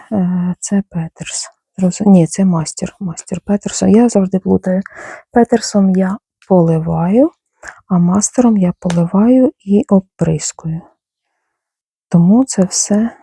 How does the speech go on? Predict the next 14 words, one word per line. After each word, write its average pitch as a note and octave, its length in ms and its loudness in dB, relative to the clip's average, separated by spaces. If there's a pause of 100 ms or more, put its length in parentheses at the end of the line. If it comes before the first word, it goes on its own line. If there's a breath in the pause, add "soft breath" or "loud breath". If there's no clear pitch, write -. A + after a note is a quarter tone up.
добриво G3 720 0 (100)
мастер, E3 720 -2
універсальне. F#3+ 1000 0
Воно, G3+ 280 4
на G#3 140 4
жаль, F#3+ 260 2
залишає F3 600 -2
такі A#3 300 0
плями, D#4 500 2
але A3+ 260 2
вони G3+ 260 4
легко F3+ 420 2
відмиваються E3+ 800 -2
водою. D#3+ 500 -2